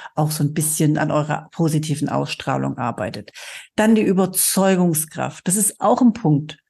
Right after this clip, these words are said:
Wenn du wirklich eine tolle, begeisterte und positive Ausstrahlung hast, auch zu deinen Produkten, dass du sagst, „Ich habe so tolle Produkte und die, ich bin so begeistert davon“, und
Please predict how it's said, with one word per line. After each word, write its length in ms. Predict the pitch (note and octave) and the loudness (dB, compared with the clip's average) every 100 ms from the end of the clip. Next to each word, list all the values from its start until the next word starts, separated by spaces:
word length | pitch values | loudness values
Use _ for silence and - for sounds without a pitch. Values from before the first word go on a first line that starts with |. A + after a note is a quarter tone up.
| _ - _ | _ -20 _
Wenn 520 | D3+ G3+ A#3+ C4 B3 | 0 2 6 6 6
du 440 | B3+ C4 C4+ C4+ C4+ _ _ _ _ | 4 4 4 0 -4 _ _ _ _
wirklich 500 | - F3 B3+ C4 A#3 | -6 2 2 2 0
eine 180 | G#3+ G#3+ | 0 -2
tolle, 360 | - A3+ A3+ G#3 | 0 2 2 2
begeisterte 1120 | F3+ D#3 - G3+ G#3 G#3+ - F#3 D#3+ D3 - _ _ _ | 0 -6 -2 2 2 0 -4 -4 -2 -4 -8 _ _ _
und 320 | - G#3 F#3 F#3 | -4 0 0 -2
positive 680 | - A#3+ A#3 G3+ G3 F3+ | 0 2 2 2 2 4
Ausstrahlung 640 | - D#3+ D#3 - C3 B2 C#3 | 2 2 -2 -6 -4 -4 -4
hast, 240 | - - - - | -6 -10 -16 -10
auch 180 | - G#3 | -2 -2
zu 120 | G#3+ | 0
deinen 280 | F#3+ F3+ F3 | 2 4 4
Produkten, 560 | F3+ F#3 F#3 A3+ - E3+ | 2 2 4 2 2 0
dass 160 | F3+ | 0
du 60 | F3 | 0
sagst, 200 | E3 E3 | -2 -2
„Ich 80 | F3 | -2
habe 140 | F3+ | -2
so 260 | - G#3+ A3+ | 0 2 2
tolle 320 | A3+ G#3+ G3+ | 2 0 0
Produkte 560 | G3 F#3 F#3 F#3 F#3 F3 | 0 0 2 0 0 0
und 260 | F#3 E3+ D#3 - - - | 2 0 -4 -18 -20 -6
die, 60 | F#3 | -2
ich 240 | F3+ - | -2 0
bin 160 | G#3+ F#3+ | 2 4
so 180 | F#3+ A3 | 4 4
begeistert 640 | G#3 F3+ E3 E3 - D#3+ | 2 4 4 2 -2 -2
davon“, 580 | D#3 D#3 - D#3+ D#3 D#3 | -2 -2 0 2 2 0
und 440 | D#3 E3 D#3 D#3 | 0 -2 -2 -4